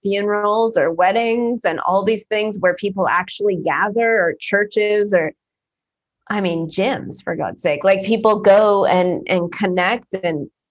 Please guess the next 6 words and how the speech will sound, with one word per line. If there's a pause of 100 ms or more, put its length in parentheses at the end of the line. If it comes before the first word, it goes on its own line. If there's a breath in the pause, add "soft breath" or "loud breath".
(180)
schools
hang
out
with
each
other,